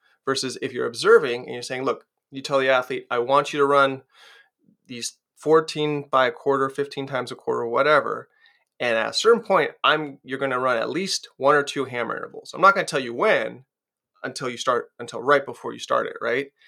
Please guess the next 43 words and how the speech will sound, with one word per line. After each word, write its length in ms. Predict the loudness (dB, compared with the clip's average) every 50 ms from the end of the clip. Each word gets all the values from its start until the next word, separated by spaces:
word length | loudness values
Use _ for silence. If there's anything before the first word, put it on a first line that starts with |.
| -20 _ _ _ _
That 160 | 2 4 6
also 240 | 6 4 2 0 -4
puts 220 | -8 -8 -8 -8 -10
the 100 | -10 -6 -2
onus 320 | 0 0 0 0 -2 -2
on 120 | -4 -4 -2
the 80 | -2
athlete 360 | 0 0 0 0 -2 -8 -16 -16
to 60 | -14
be 100 | -14 -10
disciplined 540 | -6 -4 -4 -2 -2 -6 -8 -8 -8 -8 -8
with 100 | -8 -8
their 140 | -8 -10 -8
pacing 380 | -8 -8 -8 -8 -8 -10 -10
strategy 520 | -6 -4 -4 -4 -4 -4 -6 -8 -12 -12 -12 -6 2
early, 480 | 6 6 6 6 4 -2 -6 -8 -12 _ _ _ _ _ _ _
'cause 120 | -10 -6 -4
if 80 | 0
they 160 | 2 2 4 6
know 240 | 6 8 8 8
they 140 | 8 8 8
have 160 | 6 4 2
a 60 | 2 0
hammer 280 | 2 2 2 4 4
interval 360 | 2 2 2 0 0 0 -2
or 120 | -2 -2 -4
two 200 | -4 -4 -4 -2
hammer 380 | 0 0 0 0 0 -4 -4 -4 -4
intervals 340 | -4 -2 0 0 -2 -2
coming, 500 | -2 0 0 2 2 2 0 -2 -6 -10 _ _ _ _ _ _ _ _ _ _ _ -2
they're 100 | 0 2
not 240 | 4 4 4 4
gonna, 260 | 2 0 0 0 0 -2
like, 320 | -2 -2 -4 -4 -4 -8 _ _ _ _ _ _ _ -14
you 80 | -10
know, 140 | -8 -8 -8
run 320 | -6 -2 0 0 0 0
too 180 | -2 -8 -10 -4
fast 320 | -2 0 0 0 -2 -6
too 120 | -10 -12 -10
soon. 400 | -8 -6 -4 -6 -6 -8 -12 _ _ _ _ _ _ _ _ _ _ 0
And 240 | 2 4 4 2 0 -6 -6
a, 140 | -4 -4 -4